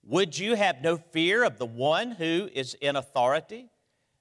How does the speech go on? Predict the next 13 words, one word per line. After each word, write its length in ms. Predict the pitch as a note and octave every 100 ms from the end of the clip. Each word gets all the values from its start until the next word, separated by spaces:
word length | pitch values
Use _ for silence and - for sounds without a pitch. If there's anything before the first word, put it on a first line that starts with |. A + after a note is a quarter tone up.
| -
Then 260 | G#3 F#3+
do 200 | D3+ A#3+
what 240 | C4+ C4+ C4+
is 160 | B3+
good, 460 | - B3+ C4+ C#3 A#2+
and 260 | - D#3+
you 140 | F#3+ B3+
will 160 | B3+
receive 600 | A3+ G#3 - G3 F3 G3+
his 220 | F#3 E3+ D#3
approval." 540 | F#3 B3+ C#4 D#3+ G#2
Verse 320 | G2 C3 C3+
four, 480 | - A3+ A#3 C3 -